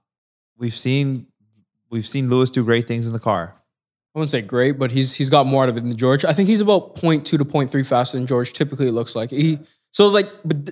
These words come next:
Speaker 2: but that's a difference between being a world champion and not, right? And that's what I meant the whole time where Lewis Hamilton should be beating George. I don't care what anybody said to me. If they're in optimal setups where it's not heavier and they're trying to go,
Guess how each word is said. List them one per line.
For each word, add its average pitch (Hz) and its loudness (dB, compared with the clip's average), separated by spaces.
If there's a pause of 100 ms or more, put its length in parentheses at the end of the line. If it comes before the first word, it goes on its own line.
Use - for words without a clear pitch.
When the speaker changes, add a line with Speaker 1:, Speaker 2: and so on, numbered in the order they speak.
Speaker 2:
but 175 0
that's 208 0
a 208 0
difference 175 0
between 156 -2 (220)
being 156 2
a 143 2
world 143 2
champion 156 0
and 113 -4
not, 117 -2
right? 151 0
And 143 0
that's 175 2
what 160 2
I 151 4
meant 135 -2
the 120 -2
whole 131 -4
time 135 -2
where 120 -2 (340)
Lewis 151 4
Hamilton 147 2
should 135 -2
be 131 -2
beating 123 0
George. 104 -4 (280)
I 147 2
don't 170 4
care 170 4
what 147 4
anybody 147 2
said 127 -2
to 143 -6
me. 165 0
If 135 -2
they're 160 2 (140)
in 143 0
optimal 147 2
setups 147 2
where 127 0
it's - -4
not 131 2
heavier 135 0
and 127 0
they're 120 -4
trying 127 0
to 120 -2
go, 139 0